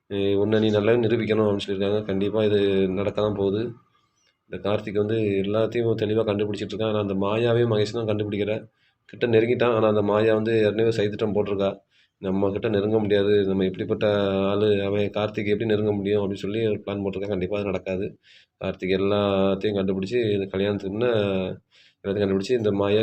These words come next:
மகேஷையும் மாக-, மாயாவையும் உள்ள ஜெயிலே தள்ளிடுவான். ஏன்னா, இவங்க ரெண்டு பேரும் பிளான் பண்ணி தான் பண்றாங்க. ஏன்னா, இவங்க ரெண்டு பேருக்குள்ள கள்ள தொடர்பு நம்ம சந்திராவுக்கு நல்லாவே தெரியும். சந்திரா எப்படியாவது சாமுண்டீஸ்வரிய கெடுக்கணும் அப்படிங்கிற முயற்சியில தான்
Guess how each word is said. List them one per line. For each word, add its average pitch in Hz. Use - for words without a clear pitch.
மகேஷையும் 110
மாக-, 101
மாயாவையும் 107
உள்ள 104
ஜெயிலே 107
தள்ளிடுவான். 104
ஏன்னா, 104
இவங்க 104
ரெண்டு 104
பேரும் 113
பிளான் 104
பண்ணி 104
தான் 107
பண்றாங்க. 101
ஏன்னா, 110
இவங்க 104
ரெண்டு 107
பேருக்குள்ள 113
கள்ள 104
தொடர்பு 110
நம்ம 107
சந்திராவுக்கு 110
நல்லாவே 107
தெரியும். 107
சந்திரா 101
எப்படியாவது 113
சாமுண்டீஸ்வரிய 113
கெடுக்கணும் 113
அப்படிங்கிற 107
முயற்சியில 104
தான் 117